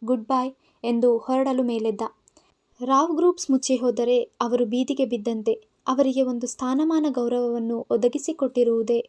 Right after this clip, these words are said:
ರಾವ್ ಗ್ರೂಪ್ಸ್. ಅಮಾತ್ಯನ ಅನುಪಸ್ಥಿತಿಯಿಂದ ಈಗಾಗಲೇ ಸಾಕಷ್ಟು ನಷ್ಟವಾಗಿದೆ ಕಂಪನಿಯಲ್ಲಿ. ಅವನನ್ನು ಶಿಶಿರಾಳಿಂದ ದೂರ ಮಾಡಬೇಕೆನ್ನುವ ದುರುದ್ದೇಶ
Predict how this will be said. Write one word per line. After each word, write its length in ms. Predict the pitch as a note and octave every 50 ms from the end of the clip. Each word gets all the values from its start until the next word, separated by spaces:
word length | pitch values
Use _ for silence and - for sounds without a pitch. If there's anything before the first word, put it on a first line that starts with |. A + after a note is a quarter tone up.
| - B3+
ರಾವ್ 260 | A3+ A3+ A3+ A3+ A3+
ಗ್ರೂಪ್ಸ್. 380 | G#3+ A#3 A#3 A3 A3 - - - _ _ _ _ _ _ _ _
ಅಮಾತ್ಯನ 500 | - C4 C4 D4+ E4+ F4+ _ - F4 F4 E4
ಅನುಪಸ್ಥಿತಿಯಿಂದ 800 | C#4+ C4 C4 B3+ C#4+ C4+ C4+ _ - C4 - B3+ B3 A#3+ A#3 A#3 A#3+ A#3+ - _
ಈಗಾಗಲೇ 540 | - B3+ B3+ A#3+ - C4+ C#4+ C#4+ E4 D#4+ E4
ಸಾಕಷ್ಟು 520 | D#4+ - - B3 A#3 A#3 - A#3+ - - C4
ನಷ್ಟವಾಗಿದೆ 680 | A#3+ A#3 A3 - - A#3+ A3+ A#3 A3+ G#3+ A#3 G#3+ B3
ಕಂಪನಿಯಲ್ಲಿ. 760 | A#3 - A#3+ G#3+ G#3 A3+ A#3 A3+ A3+ A3+ A3+ G#3+ A3 A3 A3 _ _ _ _ _ _ _ _ _ -
ಅವನನ್ನು 400 | C#4 C4+ E4 E4 E4 D#4+ D#4+ D#4
ಶಿಶಿರಾಳಿಂದ 680 | - - A#3+ - - D4+ D4+ D#4+ E4 D#4+ D#4+ D4 C4+ C4+ B3
ದೂರ 160 | A#3 B3 B3+ C4+
ಮಾಡಬೇಕೆನ್ನುವ 840 | B3+ B3+ B3 A#3+ A#3 A#3 A3 A#3+ A#3 A#3 - A#3 A#3 A#3 A#3 A#3 A3+
ದುರುದ್ದೇಶ 640 | - G#3+ A#3+ A#3+ C4 B3+ B3+ - C4+ B3 A#3 -